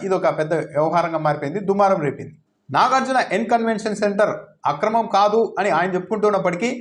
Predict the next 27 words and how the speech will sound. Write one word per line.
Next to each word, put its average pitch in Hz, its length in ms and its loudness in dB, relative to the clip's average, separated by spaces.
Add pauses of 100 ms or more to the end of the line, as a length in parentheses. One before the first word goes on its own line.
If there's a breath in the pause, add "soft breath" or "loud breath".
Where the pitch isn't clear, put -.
(260)
హైదరాబాద్లోని 196 760 2 (180)
అతి 165 160 0 (140)
సాధారణ 190 480 2
అధికారులకు 170 420 -2
కూడా 165 200 2
తెలుసు 127 200 -6 (300)
అది 147 180 0
చెరువుని 180 380 2
ఆక్రమించి 156 460 -4
కట్టిన 156 360 -2
నిర్మాణమే 135 420 -2
అని. 98 100 -14 (360)
కాబట్టి 226 320 2
దాన్ని 202 280 2
కూల్చివేసినందుకు 226 800 -2
రేవంత్ 190 300 2
రెడ్డిని 180 240 0
అయితే, 170 160 0 (500)
రేవంత్ 190 280 2
రెడ్డి 190 180 -2
ప్రభుత్వాన్ని 175 460 0
అయితే 196 160 -2 (560)
అభినందించి 185 600 0
తీరాలి. 131 280 -2 (320)
అయితే 165 240 0 (640)
ఈ 208 100 2 (140)
బడాబాబులకు 202 640 2